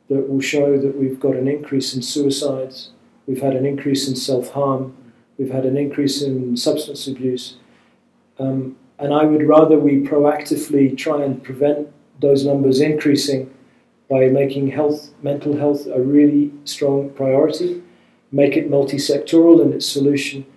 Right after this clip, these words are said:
and make sure services are available to people who need help. And now we can do that even in lockdowns because we've had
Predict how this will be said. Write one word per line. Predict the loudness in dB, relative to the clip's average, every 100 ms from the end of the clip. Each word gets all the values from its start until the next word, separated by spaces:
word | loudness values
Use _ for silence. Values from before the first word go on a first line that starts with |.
| _ _
and | -2 0
make | 2
sure | 0 -2
services | 0 2 2 0 -2 0
are | 2
available | 2 2 2 2 -2
to | -14
people | -8 -8 -8 -10
who | -12
need | -10 -10 -12
help. | -20 -20 _ _ _ _ _ -20 -20 _ _ -4
And |
now | 2 4
we | 4
can | 2
do | 6 8
that | 8 8
even | 8 6
in | 4
lockdowns | 2 0 -2 -4 -4 -6
because | -4 -2 0
we've | 0 0
had | -2 -4 -4